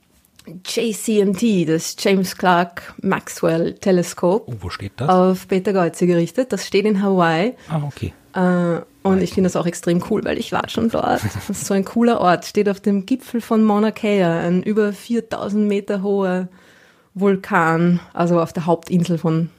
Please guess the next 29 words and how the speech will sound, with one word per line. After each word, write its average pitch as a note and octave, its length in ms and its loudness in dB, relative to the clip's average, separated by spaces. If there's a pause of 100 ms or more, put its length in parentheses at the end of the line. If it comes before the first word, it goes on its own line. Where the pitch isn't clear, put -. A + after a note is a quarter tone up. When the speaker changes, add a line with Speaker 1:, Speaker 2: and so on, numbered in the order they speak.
(140)
Speaker 1:
von D#3 260 -2
Hawaii, E3 360 -2 (200)
der, E3+ 300 -4
der F3+ 100 2
größte F3 540 0 (640)
Vulkan D#3+ 600 0 (260)
von E3 340 -2
Hawaii. D#3+ 380 0 (600)
Ähm, F3+ 640 0 (120)
und F#3+ 140 2
ist F#3+ 120 0
ein G3 80 0
großartiges A3+ 540 0
Teleskop, A3+ 460 0
ist, F#3+ 200 -4
äh, G3 320 2
ein, F#3+ 580 2
das - 200 -6
größte G#3+ 840 2 (320)
Singledish, G#3+ 920 -2 (180)
ähm, D#3+ 680 -4 (1160)
Submillimeter-Teleskop. F3 1700 0
Das - 100 -10
ist - 80 -2
immer A#3+ 200 6
noch B3+ 260 2
so, - 140 -2
Speaker 2:
<laughs> - 320 -6
Speaker 1:
äh, F#3+ 140 -4